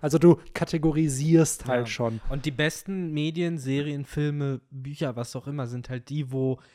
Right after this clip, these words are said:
Speaker 2: sowas halt fluider ist, ne?
Speaker 1: Genau.
Speaker 2: Wo sowas halt, ne, dieses berühmte Ding, A Song of Ice and Fire ist so toll, weil es nur graue Charaktere
Speaker 1: Genau.
Speaker 2: hat, die halt schwer in solche Schubladen zu stecken
Speaker 1: Genau.
Speaker 2: sind, ne?
Speaker 1: Und
Speaker 2: Und
Speaker 1: da
Speaker 2: so
Speaker 1: auch
Speaker 2: cool One Piece halt ist,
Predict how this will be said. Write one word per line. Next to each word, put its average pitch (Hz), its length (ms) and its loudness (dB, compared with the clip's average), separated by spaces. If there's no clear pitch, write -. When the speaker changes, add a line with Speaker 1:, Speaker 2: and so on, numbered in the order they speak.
Speaker 2:
sowas 131 380 -4
halt 127 160 -4
fluider 143 580 -6
ist, 101 260 -8
ne? 147 80 8
Speaker 1:
Genau. 123 300 6
Speaker 2:
Wo 113 40 2
sowas 135 420 -2
halt, 135 260 -4
ne, 143 180 -2
dieses 143 420 -6
berühmte 180 680 6
Ding, 165 460 2
A 156 40 -4
Song 151 280 -4
of 151 120 -2
Ice 147 200 -2
and 139 100 -10
Fire 151 320 0
ist 139 140 -6
so 139 100 -4
toll, 147 320 0
weil 135 140 -2
es - 200 -8
nur 156 220 4
graue 143 360 2
Charaktere 131 520 -2
Speaker 1:
Genau. 240 400 8
Speaker 2:
hat, 101 60 -4
die 151 160 -4
halt 143 260 0
schwer 151 580 0
in 135 160 -4
solche 131 580 -2
Schubladen 139 500 0
zu - 140 -10
stecken 214 180 4
Speaker 1:
Genau. 190 160 8
Speaker 2:
sind, 127 220 -4
ne? 143 180 0
Speaker 1:
Und 175 120 6
Speaker 2:
Und 160 80 4
Speaker 1:
da 190 100 10
Speaker 2:
so 240 100 8
Speaker 1:
auch 202 80 6
Speaker 2:
cool 233 320 6
One 160 160 4
Piece 247 280 -6
halt 180 180 0
ist, 156 320 -4